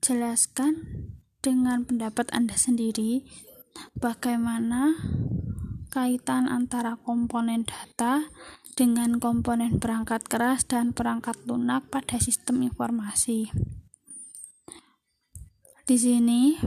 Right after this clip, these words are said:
data berfungsi untuk menyimpan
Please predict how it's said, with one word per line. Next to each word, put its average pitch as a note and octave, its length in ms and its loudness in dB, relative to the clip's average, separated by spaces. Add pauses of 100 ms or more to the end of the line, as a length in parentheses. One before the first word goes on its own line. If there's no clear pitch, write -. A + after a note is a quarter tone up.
(140)
data B3 720 -2 (1400)
berfungsi C4+ 880 4 (320)
untuk B3+ 480 2 (720)
menyimpan B3+ 880 4